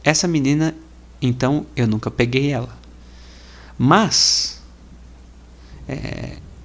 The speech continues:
eu, recentemente, acho que umas duas sema-, u-, uma semana atrás,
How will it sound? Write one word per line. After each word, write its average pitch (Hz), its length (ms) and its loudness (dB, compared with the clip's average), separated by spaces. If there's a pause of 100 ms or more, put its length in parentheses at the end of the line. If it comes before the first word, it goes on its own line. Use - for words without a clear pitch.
(180)
eu, 135 500 6
recentemente, 113 1000 -4 (120)
acho 113 220 -2
que - 60 -6
umas 113 180 2
duas 113 240 0
sema-, 120 220 -2 (200)
u-, 160 220 0 (100)
uma 233 180 6
semana 185 320 4
atrás, 127 520 -6